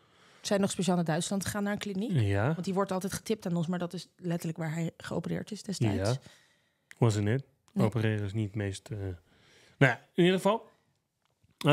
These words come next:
Speaker 2: op een gegeven moment ging het wel best wel lekker eigenlijk.
Speaker 1: Mhm.
Speaker 2: En toen waren we dus niet vorige keer, maar de keer daarvoor in Amerika. Toen ging het heel erg,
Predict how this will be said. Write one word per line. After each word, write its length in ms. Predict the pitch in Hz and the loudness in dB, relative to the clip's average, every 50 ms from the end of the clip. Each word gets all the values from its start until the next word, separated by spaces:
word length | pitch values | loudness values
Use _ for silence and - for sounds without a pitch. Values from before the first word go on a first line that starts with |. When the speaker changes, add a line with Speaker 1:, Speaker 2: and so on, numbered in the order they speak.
| 151 | 6
Speaker 2:
op 60 | 160 | 6
een 80 | 160 190 | 4 0
gegeven 160 | 180 - 269 294 - | 0 2 0 2 2
moment 140 | 294 254 - | 2 0 2
ging 180 | - 226 226 | 2 2 2
het 100 | 214 185 | 4 4
wel 240 | 175 185 180 170 156 | 4 4 4 4 2
best 180 | 156 190 185 - | 2 0 0 2
wel 140 | 151 113 | 0 2
lekker 260 | 110 117 135 - 202 202 | 2 0 0 2 2 0
eigenlijk. 400 | 202 202 - 214 233 269 - - - - | 0 0 -2 -2 -2 -2 -2 -8 -8 -4
Speaker 1:
Mhm. 300 | - 208 175 196 196 196 | -2 0 0 0 2 2
Speaker 2:
En 60 | 131 | 2
toen 120 | 120 135 131 | 4 4 4
waren 200 | 131 131 127 131 | 4 4 4 2
we 80 | 127 | 2
dus 300 | 123 127 123 117 - - | 2 2 0 0 -2 0
niet 200 | - 131 135 - - | 2 2 2 2 2
vorige 220 | 147 139 123 - | 2 2 2 0
keer, 120 | - 135 | 0 0
maar 100 | 120 117 | 0 0
de 60 | 117 113 | 0 2
keer 200 | - 127 117 113 | 2 2 2 4
daarvoor 380 | 123 135 131 - 135 123 117 | 4 2 2 2 0 0 0
in 80 | 113 110 | 0 2
Amerika. 420 | 110 113 120 123 117 113 - 113 | 2 2 4 2 2 0 0 -2
Toen 140 | 107 - 113 | -2 0 0
ging 160 | 107 104 101 98 | -2 -2 -2 0
het 80 | 98 | 4
heel 520 | 104 113 123 135 151 160 151 131 120 107 104 | 6 6 8 8 8 6 4 4 2 0 -2
erg, 300 | 107 131 175 - - | -2 -2 -4 -4 -8